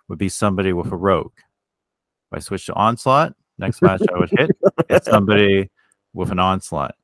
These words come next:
Speaker 2: Mir-,
Speaker 1: And I
Speaker 2: mirror matches, yo. My God.
Speaker 1: Yeah, like, so I think that takes into account, like, part of your matchmaking, because as a test, I just switched out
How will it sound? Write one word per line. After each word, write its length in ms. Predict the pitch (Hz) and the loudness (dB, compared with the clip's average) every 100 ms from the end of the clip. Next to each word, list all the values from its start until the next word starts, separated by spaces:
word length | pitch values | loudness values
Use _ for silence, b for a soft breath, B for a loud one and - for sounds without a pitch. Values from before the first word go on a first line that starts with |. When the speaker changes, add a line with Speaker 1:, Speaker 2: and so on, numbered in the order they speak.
| _ _ - | _ _ -8
Speaker 2:
Mir-, 220 | 123 127 | 0 2
Speaker 1:
And 140 | 98 95 | 2 2
I 60 | |
Speaker 2:
mirror 200 | 120 131 135 | 4 4 4
matches, 480 | 117 127 - 104 | 2 0 -2 -6
yo. 260 | 110 113 123 - | -2 -2 -2 -4
My 140 | 110 | -6
God. 220 | 107 101 | -2 2
Speaker 1:
Yeah, 180 | 143 107 | 4 4
like, 200 | 95 107 | 2 0
so 280 | - 135 117 | 0 2 2
I 120 | 113 | 0
think 300 | - 160 175 _ _ | 0 -4 -4 _ _
that 260 | - 117 123 _ _ _ _ _ | 0 2 0 _ _ _ _ _
takes 240 | 127 120 | -4 -4
into 340 | 123 110 - 107 | -4 -6 -4 -4
account, 460 | 95 - 107 101 | -4 -2 0 0
like, 260 | 87 80 82 _ b b b | -2 -6 -8 _ b b b
part 160 | - 104 | -2 0
of 60 | |
your 100 | 95 85 | -2 -2
matchmaking, 640 | 92 104 - 78 - 78 | -2 -2 -6 -12 -12 -10
because 360 | 98 - 104 87 | -8 -2 -2 0
as 160 | 98 | -2
a 60 | 92 | -2
test, 600 | - 139 110 - - - _ _ | -2 2 2 -2 -16 -20 _ _
I 120 | 98 | -4
just 240 | 101 104 - | -2 -4 -4
switched 380 | 104 101 - | -4 -4 -4
out 300 | 98 92 87 | -2 0 -2